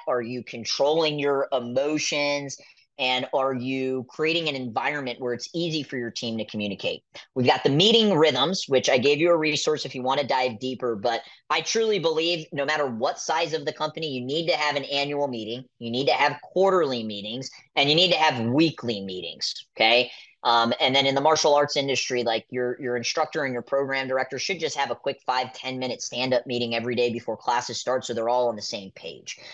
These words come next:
But if you want to dive deeper, check out that webinar. And then we talked about recognition, right? When do we recognize? What can we do? How do we do it? Um, and just remembering that recency beats intensity. So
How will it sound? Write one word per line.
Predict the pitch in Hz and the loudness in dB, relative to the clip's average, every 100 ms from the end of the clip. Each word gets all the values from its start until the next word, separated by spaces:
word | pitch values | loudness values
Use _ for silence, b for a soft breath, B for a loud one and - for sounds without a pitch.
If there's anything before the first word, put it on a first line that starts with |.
| B | B
But | 131 | 0
if | 113 | 2
you | |
want | 131 170 | 4 4
to | 156 | 4
dive | 151 147 - | 4 4 2
deeper, | 131 127 120 - | 2 4 2 -2
check | - - 127 | -2 0 4
out | 123 | 4
that | 123 110 | 4 2
webinar. | 117 107 110 104 - B B | 2 0 -2 -6 -10 B B
And | 160 | 2
then | 170 | 4
we | 170 | 4
talked | - 147 - | 4 2 4
about | 127 123 | 2 4
recognition, | 123 117 110 - 117 95 - 90 | 2 0 -4 -10 -8 -6 -6 -6
right? | 101 110 117 | -6 -6 -4
When | 110 156 170 | 0 2 4
do | |
we | 160 | 2
recognize? | 147 143 135 127 127 123 120 113 _ | 4 2 2 -2 -2 0 0 -2 _
What | - 127 - | -2 0 0
can | 151 139 | -2 -2
we | 135 | -2
do? | 120 120 120 | 0 0 0
How | - 139 165 | -2 0 0
do | 156 | 0
we | 135 127 | -2 -4
do | 110 123 | -4 -2
it? | 120 117 - b b b | 0 -2 -4 b b b
Um, | 127 110 107 107 104 - | -6 -4 -4 -6 -10 -8
and | 127 | 0
just | 131 - | 0 2
remembering | 127 123 127 127 120 110 | 0 2 2 2 2 2
that | 113 - | -2 -2
recency | 113 127 139 - 123 - 120 107 | -6 -4 -4 -4 -6 -6 -6 -6
beats | - 101 95 - - - | -6 -6 -6 -8 -8 -10
intensity. | 98 - - 85 - - - - _ _ _ _ - | -12 -12 -14 -10 -10 -10 -12 -20 _ _ _ _ -2
So | - | -2